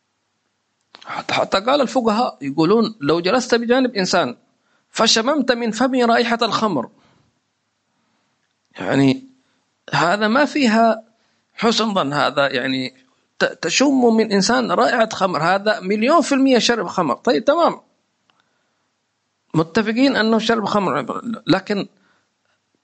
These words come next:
كيف شربها؟ هنا يتعز-، ربما مثلًا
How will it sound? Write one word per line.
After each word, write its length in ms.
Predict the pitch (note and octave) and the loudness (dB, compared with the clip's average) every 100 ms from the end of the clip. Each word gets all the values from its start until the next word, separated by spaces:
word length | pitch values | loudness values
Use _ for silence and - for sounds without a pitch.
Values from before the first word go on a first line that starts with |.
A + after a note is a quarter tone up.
| _ - _ _ _ | _ -20 _ _ _
كيف 200 | C4 C4+ | 0 2
شربها؟ 540 | - A#3 G3+ F3 F3 - | 0 0 -2 -2 -2 2
هنا 300 | B3+ D#4 C4+ | 2 2 0
يتعز-، 500 | G#3+ F#3 F3 - F#3 | -2 -2 -4 -2 0
ربما 460 | A#3+ G#3+ A3 A#3 | 2 2 2 0
مثلًا 560 | G#3 G#3 G3 G#3 A#3+ | 0 -2 0 0 -2